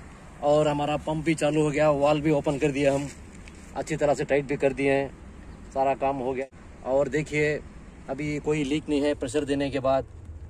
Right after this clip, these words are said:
कोई leak नहीं है, अच्छे से tight कर दिए हैं। अभी इधर देखें, अभी ये ground में irrigation का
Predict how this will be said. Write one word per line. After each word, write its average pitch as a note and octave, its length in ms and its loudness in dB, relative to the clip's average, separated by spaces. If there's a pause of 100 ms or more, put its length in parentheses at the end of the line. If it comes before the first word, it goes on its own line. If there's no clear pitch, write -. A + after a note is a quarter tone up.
(1200)
कोई D3 200 2
leak C#3 240 -4
नहीं C3+ 140 -2
है, C3+ 160 0
अच्छे B2 180 -6
से C3+ 120 -4
tight C3+ 200 -2
कर C3 180 -2
दिए C3 240 0
हैं। B2+ 200 -4 (960)
अभी C3+ 180 2
इधर C#3 200 4
देखें, C3+ 360 0 (920)
अभी C3+ 200 -4
ये C3+ 320 0 (360)
ground C#3+ 300 -2
में C#3 140 -4
irrigation C#3 560 -2
का C#3 140 -2